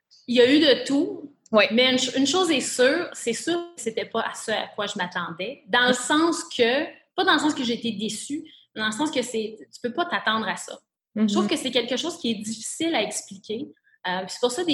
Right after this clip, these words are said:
Speaker 1: les gens qui, qui, qui, qui recherchent des informations sur, sur, sur la vie de géo puis comment devenir géo, c-, c'est vraiment dur d'expliquer en mots l'expérience que tu vas avoir là-bas.
Speaker 2: Mhm.
Speaker 1: Euh, tu sais, dans la vie, euh, tu as le travail puis tu as ta vie personnelle.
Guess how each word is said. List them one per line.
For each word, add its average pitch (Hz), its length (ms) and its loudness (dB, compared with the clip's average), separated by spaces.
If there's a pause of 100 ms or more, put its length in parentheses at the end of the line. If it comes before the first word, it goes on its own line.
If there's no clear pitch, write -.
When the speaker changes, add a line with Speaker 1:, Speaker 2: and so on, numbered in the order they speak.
Speaker 1:
les 220 180 -2
gens 269 180 0 (100)
qui, 226 160 -8
qui, 208 280 -16
qui, 214 260 -10
qui - 240 -6
recherchent 277 360 0
des 220 140 -2
informations 202 600 -6
sur, 202 300 -12
sur, - 260 -12
sur - 160 -12
la 185 120 -4
vie 190 120 -8
de 180 40 -8
géo 196 240 -4
puis - 120 -12
comment 208 220 -8
devenir 202 300 -6
géo, 202 340 -6 (420)
c-, - 200 -12 (240)
c'est - 220 -4
vraiment 320 400 2
dur 277 180 -2
d'expliquer 233 460 -4
en 202 140 0
mots 226 220 0
l'expérience 214 560 -4
que 214 100 -8
tu - 140 -12
vas 180 100 -2
avoir 185 200 -4
là-bas. - 240 -10 (400)
Speaker 2:
Mhm. 202 160 0
Speaker 1:
Euh, 175 440 -2 (480)
tu 285 100 -2
sais, 349 200 0 (220)
dans 208 160 0
la 208 200 2
vie, 269 320 2
euh, 190 300 0 (240)
tu 214 360 -8
as 208 40 0
le 202 80 -6
travail 196 520 2
puis - 100 -14
tu 226 60 0
as 214 40 -6
ta 208 140 0
vie 220 140 -4
personnelle. - 440 -10